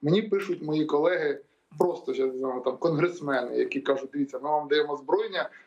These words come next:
ви там кажете, у вас немає людей, а як це у вас до двадцяти п'яти років не призивають? Це як взагалі?» Ну, мені важко пояснити, бо я не знаю чому. От, ну, в мене юридично є відповідь, тому що у нас там прописано в законі, там,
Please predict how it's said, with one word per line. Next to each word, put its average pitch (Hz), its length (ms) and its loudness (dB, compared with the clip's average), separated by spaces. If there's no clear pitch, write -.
ви 143 80 4
там 147 160 -2
кажете, 147 260 0
у - 20 -2
вас 147 180 0
немає 147 240 2
людей, 147 260 4
а 135 40 0
як 190 240 0
це 160 80 0
у 139 60 2
вас 135 180 2
до 135 60 4
двадцяти 139 360 -2
п'яти 143 260 0
років 135 320 -4
не 135 80 -12
призивають? 131 640 0
Це 147 160 2
як 117 260 2
взагалі?» 120 280 -6
Ну, 147 120 4
мені 175 180 4
важко 151 360 0
пояснити, 123 500 -2
бо 113 440 0
я 160 160 4
не 220 80 0
знаю 139 400 -4
чому. - 340 -10
От, 127 220 -8
ну, 143 180 2
в 127 60 -2
мене 151 280 2
юридично 180 680 0
є 233 380 2
відповідь, 139 520 -2
тому 135 240 -2
що 127 160 0
у 123 40 -8
нас 127 140 -8
там 123 180 -8
прописано 135 580 0
в - 20 -12
законі, 202 460 0
там, 120 200 -6